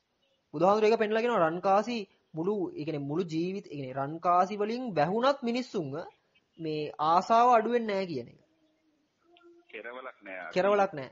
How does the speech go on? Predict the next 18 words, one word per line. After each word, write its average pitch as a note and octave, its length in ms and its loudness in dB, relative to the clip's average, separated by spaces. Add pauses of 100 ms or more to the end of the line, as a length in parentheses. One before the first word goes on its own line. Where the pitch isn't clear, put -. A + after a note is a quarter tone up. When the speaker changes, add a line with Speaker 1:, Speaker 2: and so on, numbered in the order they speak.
Speaker 1:
මීට F3 300 -2
වඩා A3 260 6
තව B3 200 6
එකක් A3+ 260 2
තිබ්බනම් B3 380 -4
හොඳයි A#3 280 0
කියලාලු A3+ 300 0
යන්නේ. E3+ 260 0
ඒ D3+ 40 -2
කියන්නේ F3+ 180 0 (360)
ඒක D#3 120 0
හරියට F3 220 2
මේ F#3+ 120 -2
වගේ F#3+ 180 -4
තමන්ගේ, F3 420 0 (240)
තමන්ගේ E3 560 -2
ඔඩොක්කුවේ D#3 520 2
තියෙන G3+ 320 -2